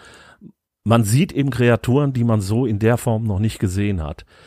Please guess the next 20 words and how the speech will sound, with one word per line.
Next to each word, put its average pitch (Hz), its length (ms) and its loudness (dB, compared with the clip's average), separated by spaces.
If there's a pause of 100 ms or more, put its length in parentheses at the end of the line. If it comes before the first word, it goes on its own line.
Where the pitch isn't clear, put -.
(120)
Wenn 135 160 2
ich 135 100 2
mir 139 140 6
zum 135 100 0
Beispiel 131 240 0
den 117 160 0
Trailer 143 380 4
dazu 104 340 -4
angucke 98 640 -2
oder 101 200 -2
auch - 140 -4
zu 117 140 -2
den 101 140 -4
späteren 113 480 2
Sindbad-Filmen 98 640 0
oder 90 140 -4
überhaupt 90 320 -4
zu 104 100 -4
den 90 180 -4
Harryhausen-Filmen, 87 840 -4